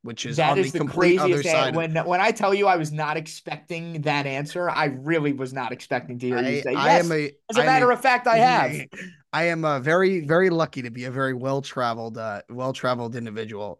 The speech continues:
Speaker 1: Uh, s-, but I am excited to go back to South Dakota 'cause I've
Speaker 2: Are you
Speaker 1: never been
Speaker 2: guys
Speaker 1: to Sioux
Speaker 2: flying,
Speaker 1: Falls.
Speaker 2: is it right into Sioux Falls, or you gotta
Speaker 1: You
Speaker 2: fly
Speaker 1: fly,
Speaker 2: and then
Speaker 1: uh,
Speaker 2: drive
Speaker 1: you
Speaker 2: two
Speaker 1: fly
Speaker 2: hours,
Speaker 1: Chicago
Speaker 2: or?
Speaker 1: to Sioux Falls. No, right into Sioux Falls.
Speaker 2: There you go.
Speaker 1: Uh,
Speaker 2: Good
Speaker 1: so
Speaker 2: stuff.
Speaker 1: we're excited.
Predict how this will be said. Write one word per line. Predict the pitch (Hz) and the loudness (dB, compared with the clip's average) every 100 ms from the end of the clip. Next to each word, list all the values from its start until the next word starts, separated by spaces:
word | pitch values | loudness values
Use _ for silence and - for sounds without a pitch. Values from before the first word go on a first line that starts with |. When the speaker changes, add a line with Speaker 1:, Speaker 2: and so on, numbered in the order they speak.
| - | -4
Speaker 1:
Uh, | 117 113 - | -2 -2 -4
s-, | 151 | -6
but | 147 | -2
I | 143 | -2
am | 143 | -2
excited | 139 170 180 180 | -4 0 0 -2
to | 147 | -2
go | 143 | -4
back | 131 131 - | -2 -6 -6
to | 127 | -10
South | - 120 | -8 -8
Dakota | - 123 120 | -8 -10 -10
'cause | 127 | -4
I've | 135 | -2
Speaker 2:
Are | 170 | 0
you | |
Speaker 1:
never | 151 | 2
been | 196 | 2
Speaker 2:
guys | 190 | 0
Speaker 1:
to | - | 0
Sioux | 202 | 0
Speaker 2:
flying, | 185 170 | 2 0
Speaker 1:
Falls. | - | 0
Speaker 2:
is | 170 | -2
it | 170 | -2
right | 151 180 185 | 0 0 0
into | 190 202 | -2 -4
Sioux | 190 - 208 | -8 -8 -10
Falls, | 156 190 190 233 208 | -4 0 0 0 -2
or | |
you | 180 | -4
gotta | 170 160 | -2 -4
Speaker 1:
You | |
Speaker 2:
fly | 147 135 135 | -2 0 0
Speaker 1:
fly, | |
Speaker 2:
and | 127 | -2
then | - | -4
Speaker 1:
uh, | |
Speaker 2:
drive | 165 170 165 | -4 -4 -4
Speaker 1:
you | 123 | -4
Speaker 2:
two | |
Speaker 1:
fly | 196 - | 0 0
Speaker 2:
hours, | 202 | 0
Speaker 1:
Chicago | 208 - - 147 156 165 | -2 -4 -2 0 2 0
Speaker 2:
or? | 156 | -2
Speaker 1:
to | 147 | -6
Sioux | - 147 | -6 -8
Falls. | 143 127 107 | -6 -8 -8
No, | 135 143 | -12 -8
right | 135 156 | -4 -4
into | 170 160 | -4 -6
Sioux | 147 165 | -4 -4
Falls. | 143 127 | -4 -4
Speaker 2:
There | 135 160 | -2 -4
you | 165 | -2
go. | 185 214 | -4 -2
Speaker 1:
Uh, | 123 117 | -4 -4
Speaker 2:
Good | 127 | -6
Speaker 1:
so | - 131 | -4 0
Speaker 2:
stuff. | 123 135 - | 2 2 0
Speaker 1:
we're | 139 160 | 0 0
excited. | 170 175 160 160 165 | 0 0 0 0 -4